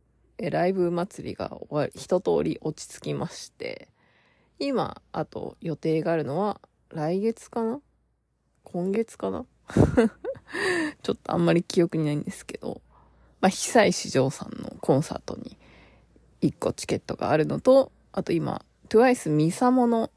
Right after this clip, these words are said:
チケットに申し込み中ということで、それ以外はね、今ちょっとフリーダム、フリーダムというか、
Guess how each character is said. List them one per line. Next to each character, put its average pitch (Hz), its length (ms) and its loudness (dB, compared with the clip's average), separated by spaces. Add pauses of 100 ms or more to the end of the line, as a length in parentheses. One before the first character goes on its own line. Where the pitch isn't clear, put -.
チ - 100 -18
ケ - 80 -4
ッ - 60 -4
ト - 160 -12
に - 200 -14 (960)
申 165 140 2
し - 60 -6
込 - 120 -2
み 147 140 0
中 151 180 -2
と - 80 -4
い 156 60 0
う - 20 -2
こ 147 80 -4
と 143 140 0
で、 - 180 -6
そ 208 140 -4
れ 226 140 4
以 214 40 4
外 - 160 -6
は - 80 -10
ね、 175 180 -2 (320)
今 135 360 -6
ち - 80 -8
ょ 139 40 -2
っ - 40 -6
と - 100 -18
フ 165 80 0
リ 151 260 -2 (160)
ー - 20 -20
ダ 71 120 -4
ム、 - 160 -16 (240)
フ 170 160 -2
リ 160 120 2
ー - 20 -2
ダ 127 100 -2
ム 127 100 -6
と - 140 -10
い - 80 -8
う - 60 -14
か、 - 260 0